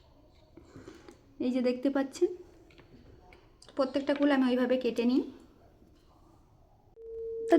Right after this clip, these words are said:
দেখতে পাচ্ছেন আমি কুলগুলো কেটে নিয়েছি, এই দেখুন প্রত্যেকটা কুলে কত সুন্দর ডিজাইন করে নিয়েছি। এই যে কেটে ডিজাইন করে নিয়েছি কুলগুলো। আর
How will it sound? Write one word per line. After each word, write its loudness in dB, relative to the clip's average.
দেখতে 6
পাচ্ছেন 12
আমি 8
কুলগুলো 6
কেটে 8
নিয়েছি, 6
এই 12
দেখুন 4
প্রত্যেকটা 8
কুলে 12
কত 10
সুন্দর 12
ডিজাইন 12
করে 12
নিয়েছি। 8
এই 12
যে 10
কেটে 8
ডিজাইন 10
করে 10
নিয়েছি 8
কুলগুলো। 6
আর 6